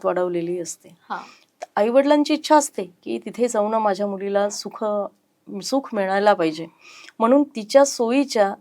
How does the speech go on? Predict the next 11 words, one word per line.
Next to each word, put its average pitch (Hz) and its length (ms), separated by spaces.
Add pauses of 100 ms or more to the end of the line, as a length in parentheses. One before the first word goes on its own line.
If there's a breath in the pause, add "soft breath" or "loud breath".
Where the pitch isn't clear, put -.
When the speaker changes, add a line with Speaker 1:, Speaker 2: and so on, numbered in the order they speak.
(140)
Speaker 1:
तिच्या 226 280
आवडीनिवडीच्या 220 960
वस्तू 190 400 (680)
तिला 202 220
देतात 151 320 (760)
की 240 460 (1000)
शेवटी 220 320
मुलगी 233 420
आहे 185 120
ती 165 140
Speaker 2:
हम्म, 233 320